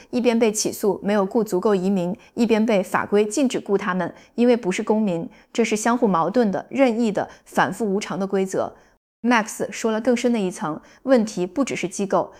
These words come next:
如果F D A批准了十个救命药，没人给他记功，一个病人死了，他就被拖去国会挨骂，他有极强的负面激励。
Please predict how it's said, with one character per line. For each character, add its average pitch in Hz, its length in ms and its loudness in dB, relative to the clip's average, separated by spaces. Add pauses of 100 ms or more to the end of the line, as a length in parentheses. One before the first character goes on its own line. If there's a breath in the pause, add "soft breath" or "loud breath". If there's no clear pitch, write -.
(100)
如 220 120 -2
果 220 100 4
F 202 200 -2
D 208 180 0
A 208 120 0
批 208 180 -4
准 202 160 -2
了 170 80 -4
十 - 180 -4
个 240 120 2
救 233 120 0
命 202 180 0
药， 196 280 -4
没 196 160 0
人 247 100 2
给 226 120 0
他 180 120 -4
记 175 160 -4
功， 190 280 0 (220 loud breath)
一 202 100 0
个 285 100 4
病 277 180 2
人 220 80 0
死 - 200 -6
了， - 260 -4 (160 loud breath)
他 - 100 -6
就 226 140 2
被 214 140 0
拖 214 180 0
去 220 160 -2
国 175 180 0
会 214 120 -4
挨 190 160 -4
骂， 196 220 -2 (260 loud breath)
他 247 100 -2
有 214 100 2
极 202 240 -2
强 185 200 -6
的 196 80 -2
负 262 160 -6
面 202 180 2
激 175 180 -2
励。 175 220 -2